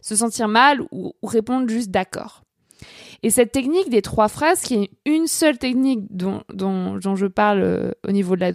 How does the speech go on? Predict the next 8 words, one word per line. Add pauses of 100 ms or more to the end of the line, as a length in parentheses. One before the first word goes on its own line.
(100)
l'autodéfense
verbale
aujourd'hui
dans
cet
épisode, (580)
c'est,
euh,